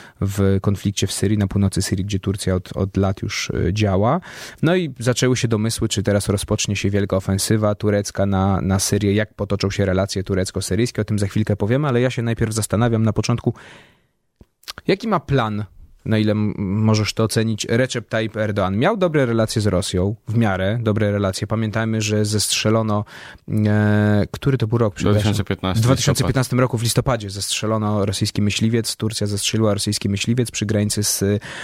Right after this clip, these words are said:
Speaker 1: mm, turecko-syryjskiej. Wtedy te relacje zawisły na włosku, one potem się poprawiły. Turcja zyskała część północnych terytoriów Syrii jako strefę bezpieczeństwa. Wydawałoby się, że mniej więcej to, co,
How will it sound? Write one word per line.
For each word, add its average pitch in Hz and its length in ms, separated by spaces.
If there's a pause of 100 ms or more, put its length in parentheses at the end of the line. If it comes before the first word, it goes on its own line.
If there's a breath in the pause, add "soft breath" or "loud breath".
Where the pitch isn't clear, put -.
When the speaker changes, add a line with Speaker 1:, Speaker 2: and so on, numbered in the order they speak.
(260 loud breath)
Speaker 1:
mm, 107 360 (140)
turecko-syryjskiej. 117 960 (580 loud breath)
Wtedy 123 260
te 117 200
relacje 117 440
zawisły 113 360
na 110 100
włosku, 120 320
one 139 120
potem 143 220
się 120 120
poprawiły. 117 600
Turcja 131 480 (400 loud breath)
zyskała 117 600 (380)
część 120 320
północnych 117 480
terytoriów 110 440
Syrii 117 180
jako 110 180
strefę 110 260
bezpieczeństwa. 120 580
Wydawałoby 156 480
się, 151 140
że 143 120
mniej 139 280
więcej 143 360
to, 147 140
co, 135 200